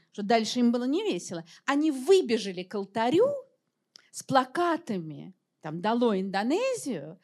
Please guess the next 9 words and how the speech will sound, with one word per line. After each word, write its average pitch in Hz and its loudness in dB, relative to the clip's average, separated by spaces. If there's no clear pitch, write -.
стали 277 -2
выкрикивать 269 -4
какие-то 240 -12
лозунги. 339 -4
Естественно, 254 -4
их 202 -10
повязали, 254 -6
избили, 233 -6
посадили. 240 -10